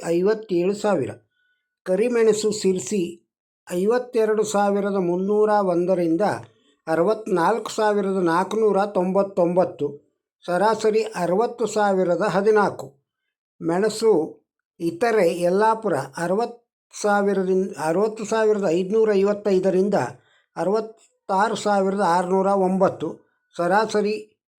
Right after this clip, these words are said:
ಅರವತ್ತೆರಡು ಸಾವಿರದ ಆರುನೂರ ಎಪ್ಪತ್ತೈದು. ಮೆಣಸು, ಕರಿಮೆಣಸು ಸಾಮಾನ್ಯ ಬಂಟ್ವಾಳ ನಲವತ್ತು ಸಾವಿರದಿಂದ ಅರವತ್ತೇಳು ಸಾವಿರ,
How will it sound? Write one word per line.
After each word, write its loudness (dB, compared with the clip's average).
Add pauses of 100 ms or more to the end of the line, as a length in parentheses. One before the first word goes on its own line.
(680)
ಅರವತ್ತೆರಡು 0
ಸಾವಿರದ 2 (140)
ಆರುನೂರ 0 (180)
ಎಪ್ಪತ್ತೈದು. -4 (840)
ಮೆಣಸು, 0 (760)
ಕರಿಮೆಣಸು 2 (120)
ಸಾಮಾನ್ಯ 2
ಬಂಟ್ವಾಳ 2 (280)
ನಲವತ್ತು -4
ಸಾವಿರದಿಂದ 0 (140)
ಅರವತ್ತೇಳು -2
ಸಾವಿರ, 0